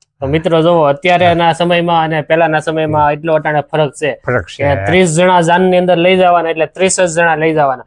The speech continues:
Speaker 2: હા.
Speaker 1: માણસોને તે સુવિધા કરવાની પણ હારે ઢાંઢા ગાડીમાં જાન લઈ જાવ હોય
Speaker 2: હા.
Speaker 1: તો અહીંયા ઈ લોકોને બળદની ઢાંઢા આપણે ઢાંઢા કહીએ.
Speaker 2: હા.
Speaker 1: આપણે એની પણ સુવિધા એવડે લોકોને કરવાની. એને, એને જમ-, એને કારણે એને જમવા તો જોઈએ ને, એને ભૂખ્યા તો ન રખાય.
Speaker 2: નહીં.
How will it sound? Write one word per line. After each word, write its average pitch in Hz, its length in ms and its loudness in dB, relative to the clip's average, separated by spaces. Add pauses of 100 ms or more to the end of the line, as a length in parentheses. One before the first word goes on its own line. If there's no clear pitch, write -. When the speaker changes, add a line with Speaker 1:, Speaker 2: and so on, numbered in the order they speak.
Speaker 2:
હા. 110 240 0
Speaker 1:
માણસોને 180 440 0
તે 175 120 -2
સુવિધા 180 420 0
કરવાની 180 480 0
પણ 165 140 -2
હારે 151 260 2
ઢાંઢા 160 320 0
ગાડીમાં 160 400 -2
જાન 156 200 -2
લઈ 160 160 -2
જાવ 170 180 0
હોય 147 160 -2
Speaker 2:
હા. 107 260 -10
Speaker 1:
તો - 240 -12
અહીંયા 156 380 0
ઈ 156 180 -2
લોકોને 180 420 0
બળદની 175 680 0
ઢાંઢા 156 360 0
આપણે 160 180 0
ઢાંઢા 165 340 0
કહીએ. 143 260 -6 (200)
Speaker 2:
હા. 117 260 -6
Speaker 1:
આપણે 147 220 -2 (440)
એની 165 220 -4
પણ 156 160 -2
સુવિધા 165 360 0
એવડે 160 200 2
લોકોને 156 380 0
કરવાની. 151 380 0
એને, 151 220 -2
એને 156 200 -2
જમ-, 147 220 -4
એને 170 200 -2
કારણે 160 180 -4
એને 175 200 0
જમવા 175 320 -2
તો 175 200 0
જોઈએ 190 160 2
ને, 175 80 0
એને 170 180 0
ભૂખ્યા 165 340 -2
તો 165 140 -2
ન 175 60 -2
રખાય. 185 340 0
Speaker 2:
નહીં. 123 200 -4